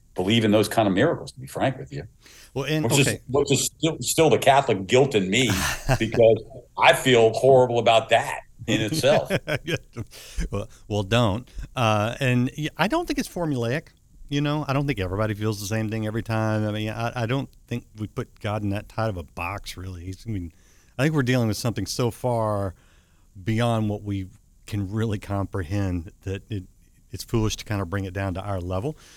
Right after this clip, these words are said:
Speaker 2: But I wanna ask you about that, and either one of you or both of you, whoever, because we in, in, in the Protestant world, evangelical world,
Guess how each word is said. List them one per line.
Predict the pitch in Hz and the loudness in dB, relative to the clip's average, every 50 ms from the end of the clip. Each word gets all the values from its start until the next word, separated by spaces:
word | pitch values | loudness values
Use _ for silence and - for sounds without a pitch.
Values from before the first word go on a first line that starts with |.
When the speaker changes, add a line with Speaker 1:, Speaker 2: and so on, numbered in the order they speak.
| - _ _ | -20 _ _
Speaker 2:
But | 143 143 | -2 0
I | |
wanna | 147 156 220 277 247 151 | 2 2 2 0 0 -2
ask | 127 143 175 - - - | -2 -2 -2 -2 -2 -2
you | 143 123 110 | 0 0 0
about | 104 92 92 110 107 113 - - - | 0 0 0 0 0 0 -2 -6 -6
that, | 101 101 123 123 117 110 - - | -2 0 0 2 0 0 0 0
and | 123 117 117 104 - - - _ _ _ _ _ _ _ - _ - - 117 101 - - - _ _ - - - | 0 0 0 -2 -4 -10 -20 _ _ _ _ _ _ _ -20 _ -12 -12 -12 -12 -12 -18 -20 _ _ -14 -10 -2
either | - 170 185 202 | 0 2 4 4
one | 175 170 170 170 | 4 4 4 4
of | 170 | 2
you | 170 165 143 | 2 2 2
or | 117 | 2
both | 104 123 131 165 165 | 2 0 0 0 0
of | - | -2
you, | 156 160 160 | 0 0 2
whoever, | 147 147 143 143 147 170 175 - - - - - - | 4 4 4 2 2 0 -4 -6 -10 -18 -20 -14 -8
because | 127 139 - 156 160 151 135 139 123 - 131 131 - - - | -6 -4 0 0 0 0 0 -4 -10 -14 -20 -20 -20 -14 -6
we | 135 147 170 196 208 214 202 190 | -2 0 2 4 4 4 2 2
in, | 143 135 156 151 147 143 143 131 - - - 123 - 131 | 2 2 4 4 6 4 2 0 -4 -12 -20 -20 -8 -2
in, | 151 147 143 143 135 - - - - _ _ _ _ _ - - | 0 0 0 0 -2 -4 -8 -18 -20 _ _ _ _ _ -12 -6
in | - 113 | -4 -4
the | 101 | -4
Protestant | - - 175 202 185 135 - - - 113 110 | -4 -2 -2 -2 -2 -2 -4 -4 -4 -4 -2
world, | 110 110 110 110 107 104 | -2 -2 0 -2 -2 -4
evangelical | 113 104 104 110 110 107 127 147 156 151 131 - - 98 87 | -4 -4 -2 -2 -2 -2 0 0 0 0 0 0 -2 -2 -2
world, | 90 90 90 90 90 90 85 - | -2 -2 0 0 0 -2 -4 -6